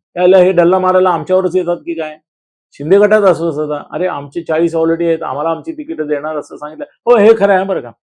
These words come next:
हे गोप्य स्फोटकाने मला माहिती नाही, पण एकनाथ शिंदेनी त्यांच्याबरोबर आलेल्या प्रत्येक माणसाला असं सांगितलेलं आहे,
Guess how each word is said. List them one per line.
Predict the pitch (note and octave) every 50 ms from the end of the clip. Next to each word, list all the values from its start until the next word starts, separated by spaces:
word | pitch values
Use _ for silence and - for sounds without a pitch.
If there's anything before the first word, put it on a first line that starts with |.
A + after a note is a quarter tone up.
| _ _ _ _ _ C3
हे | C3 C3 C3+ C3 B2
गोप्य | A2+ A#2 A2 - C#3+ D3+
स्फोटकाने | D3 - D3+ D3+ D3+ D3+ D3+ D3 D3
मला | D3 D3 D3
माहिती | D3+ D#3 D3+ E3 D#3+
नाही, | C#3 B2+
पण | C3 - D3 D3 D3 D3 C#3+ - _ _ _ _ -
एकनाथ | A#2+ - E3+ F#3 F3+ -
शिंदेनी | E3 D#3 D3+ D#3 D#3 D#3+ E3 F3 F#3
त्यांच्याबरोबर | E3+ - D3 C3+ C3 B2 E3+ F3 E3+ D#3+ D#3 D3+ D3 C#3+
आलेल्या | C#3+ C#3 C#3 D3 D#3+ E3
प्रत्येक | - _ D3+ D3+ - _ - A3+ A3 G#3
माणसाला | F3+ D#3+ D3 C3+ D3+ D3+ D3 C3+
असं | B2 - C#3+
सांगितलेलं | A#2 C3 B2 A#2+ A2+ A2+ A#2+ A2 A2 A2+
आहे, | G#2 G#2 C3